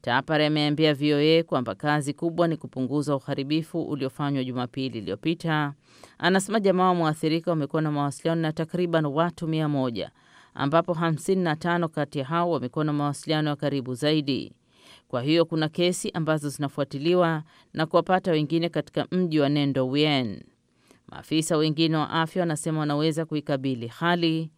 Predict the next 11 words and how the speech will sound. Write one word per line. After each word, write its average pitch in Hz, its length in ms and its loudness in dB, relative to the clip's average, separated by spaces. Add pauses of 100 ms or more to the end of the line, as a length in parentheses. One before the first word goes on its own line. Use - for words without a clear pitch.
(320)
Naibu 151 400 -2
waziri 160 360 4
wa 160 160 0
afya 170 300 -2
Tolbert 156 460 -2
Nyensua 151 720 0 (380)
anasema 120 420 -4
hawajakasirika 160 880 0
isipokuwa 175 360 -2
wamesikitishwa 143 680 -4
sana. 165 520 0